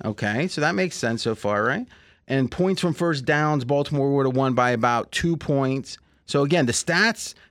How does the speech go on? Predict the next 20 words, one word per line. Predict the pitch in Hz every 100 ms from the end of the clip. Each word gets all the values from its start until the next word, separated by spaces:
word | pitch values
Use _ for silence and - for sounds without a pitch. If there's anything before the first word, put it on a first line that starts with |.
| _
so | - 180
far, | 160 208 220 190 151 - -
it's | 143 131 -
not | 175 190 147
domination, | 165 160 143 160 170 - 127
but | 120
they're | 127 131
there. | 165 123 127 - _ _ _ -
But | 143
turnovers, | - 170 196 160 135 113 117 110 - _ _ _ _
Pittsburgh | - 160 - 151 117
by | 127 - -
eight | 160 160 170 - - _ _ -
points. | 147 135 110 - - - - _ _ _ _ _
And, | 120 127 131
and | 123 131 113
that's | 131 127 139
a |
certain | 117 143 120 123 110
weight. | 107 110 110